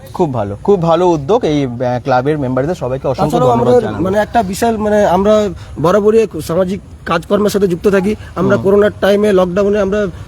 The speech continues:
Speaker 2: তেত্রিশ দিন খাওয়া দাওয়া করিয়েছিলাম, গরিব মানুষদের পাশে দাঁড়িয়েছিলাম।
Speaker 1: হুম।
Speaker 2: তাছাড়াও আমাদের ক্লাব ব্লাড ডোনেশন ক্যাম্পের সাথে যুক্ত থাকে।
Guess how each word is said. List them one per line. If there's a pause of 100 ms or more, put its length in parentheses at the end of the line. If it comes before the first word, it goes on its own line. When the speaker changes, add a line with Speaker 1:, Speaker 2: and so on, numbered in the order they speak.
(160)
Speaker 2:
তেত্রিশ
দিন
খাওয়া
দাওয়া
করিয়েছিলাম, (160)
গরিব
মানুষদের
পাশে
দাঁড়িয়েছিলাম। (180)
Speaker 1:
হুম।
Speaker 2:
তাছাড়াও
আমাদের
ক্লাব
ব্লাড
ডোনেশন
ক্যাম্পের
সাথে
যুক্ত
থাকে।